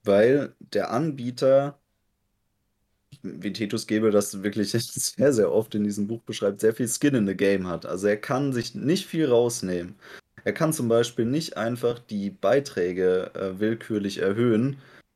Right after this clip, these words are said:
ohne dass es zu sehr hitzigen Verhandlungen mit den, ähm, mit den Konsumenten, mit den Kunden kommt. Er kann auch nicht einfach irgendwelche,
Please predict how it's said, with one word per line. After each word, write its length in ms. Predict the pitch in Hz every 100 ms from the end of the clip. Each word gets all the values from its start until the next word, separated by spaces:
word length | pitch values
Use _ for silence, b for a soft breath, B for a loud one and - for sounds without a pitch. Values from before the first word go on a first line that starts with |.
| _ _ _ _ _
ohne 480 | 123 143 156 120 123
dass 300 | 120 113 107
es 160 | 117 -
zu 440 | - 113 110 110 - _ _ _ _ _ _
sehr 280 | 107 110 127
hitzigen 440 | 143 - 127 113
Verhandlungen 720 | 113 107 135 143 107 104 107
mit 200 | 101 95
den, 360 | 104 104 104 104 -
ähm, 480 | 98 101 104 104 - - - - - _ _ _
mit 200 | 104 107
den 120 | 104
Konsumenten, 560 | 110 110 113 147 160 107
mit 120 | 104
den 120 | 110
Kunden 380 | 127 156 - 101
kommt. 400 | 101 78 82 - B B _ _ _
Er 120 | - 104
kann 280 | 151 151
auch 240 | 123 107 110
nicht 460 | 117 143 - - _ _ _ _ _ _ _
einfach 420 | - 120 135 123 -
irgendwelche, 1040 | 120 139 135 107 110 113 - 110 110 107